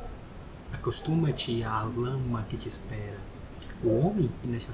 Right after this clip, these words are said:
terra miserável mora entre feras, sente inevitável necessidade de também ser fera. Toma um fósforo, acende teu cigarro. Beijo, amigo,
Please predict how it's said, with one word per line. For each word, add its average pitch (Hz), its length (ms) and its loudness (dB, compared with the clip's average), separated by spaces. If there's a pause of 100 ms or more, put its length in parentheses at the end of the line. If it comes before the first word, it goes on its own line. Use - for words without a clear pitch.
terra 110 200 -2
miserável 107 720 -2 (680)
mora 120 320 4
entre 113 220 -2 (140)
feras, 117 320 0 (120)
sente 139 260 2
inevitável 104 640 -2 (480)
necessidade 107 800 -2
de 110 100 -4
também 117 400 -2
ser - 160 -6 (160)
fera. - 220 0 (1080)
Toma 120 240 2
um 113 40 -2 (140)
fósforo, 110 440 -4 (380)
acende 160 400 0
teu 147 120 -2
cigarro. - 460 -6 (640)
Beijo, 117 420 0 (200)
amigo, 113 560 0